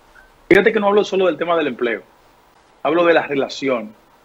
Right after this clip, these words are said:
Esa confraternidad, esa solidaridad, eh, desapareció. Y es por eso que cada día más, reitero,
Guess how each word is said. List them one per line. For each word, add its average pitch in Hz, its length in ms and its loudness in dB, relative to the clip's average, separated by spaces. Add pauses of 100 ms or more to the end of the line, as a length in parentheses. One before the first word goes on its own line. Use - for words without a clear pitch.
(480)
Esa 180 320 4
confraternidad, 143 1080 2
esa - 160 -18
solidaridad, 135 800 4 (720)
eh, 127 240 -2
desapareció. 123 640 0 (640)
Y 151 80 0
es 151 60 2
por 180 180 4
eso 202 240 2
que 143 80 -6
cada 160 240 0
día 165 220 4
más, 156 380 -2 (320)
reitero, 135 560 0